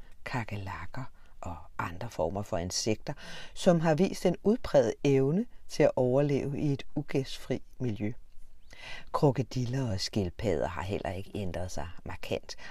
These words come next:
og det samme gælder for øvrigt for hajerne. En af de mange teorier om Chupacabrans oprindelse som fortidigt væsen går på, at den kunne være i familie med den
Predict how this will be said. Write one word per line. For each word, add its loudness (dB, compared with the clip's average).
og 6
det 4
samme -8
gælder -6
for -6
øvrigt -4
for -6
hajerne. -4
En 4
af 4
de 4
mange 6
teorier 0
om 6
Chupacabrans 0
oprindelse -4
som -6
fortidigt 0
væsen -4
går 4
på, 4
at -2
den 0
kunne 2
være 4
i 0
familie 2
med 2
den 2